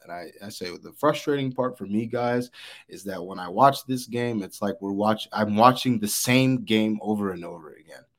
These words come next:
The only thing that's different is the jerseys may be different, and that's it. But the way that we concede all, all of our goals, it's not good enough. When you look at the goals that we concede, they're all good goals.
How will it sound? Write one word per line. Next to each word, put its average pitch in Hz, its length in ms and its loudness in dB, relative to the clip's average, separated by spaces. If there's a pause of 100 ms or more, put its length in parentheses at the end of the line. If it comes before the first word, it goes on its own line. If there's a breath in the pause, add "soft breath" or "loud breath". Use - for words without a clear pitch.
(320 soft breath)
The 110 120 2
only 175 180 8
thing 165 180 4
that's 135 180 2
different 123 420 0
is 107 120 -4
the 98 100 -10
jerseys 127 460 4
may 123 160 2
be 113 140 -6
different, 107 440 -2
and 92 460 -12 (240)
that's 104 240 -4
it. - 140 -14 (340)
But 113 380 0 (200)
the 120 120 2
way 147 140 8
that 151 100 6
we 151 120 4
concede 135 440 0
all, 120 240 4
all 127 240 0
of 123 100 0
our 123 100 4
goals, 123 440 2 (880)
it's 143 160 -4
not 165 200 0
good 165 120 0
enough. 104 300 -6 (400 soft breath)
When 120 120 2
you 220 140 8
look 202 260 4
at 147 300 8
the 117 80 0
goals 131 300 6
that 131 140 6
we 131 120 2
concede, 113 400 -2
they're 143 140 0
all 170 180 4
good 143 220 0
goals. 120 400 -2